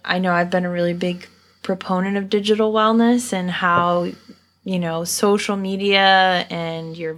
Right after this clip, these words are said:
phones and things like that, yes, they're clearly causing people <laughs> stress and anxiety, but there's,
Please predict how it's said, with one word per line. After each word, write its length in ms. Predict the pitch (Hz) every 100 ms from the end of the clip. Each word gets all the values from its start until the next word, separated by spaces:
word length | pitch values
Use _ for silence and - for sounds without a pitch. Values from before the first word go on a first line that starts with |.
| -
phones 720 | 196 190 190 190 185 185 185
and 240 | 165 160 170
things 280 | 190 196
like 220 | 180 175 -
that, 400 | 175 175 170 - - - - - -
yes, 360 | 185 175 175 -
they're 320 | 170 165 165
clearly 420 | - - 196 185
causing 440 | 180 180 170 170 170
people 320 | 180 - 180
<laughs> 100 | 180
stress 340 | - 170 170 -
and 100 | 185
anxiety, 540 | 175 170 165 165 190
but 220 | 190 185
there's, 480 | 180 175 175 165 -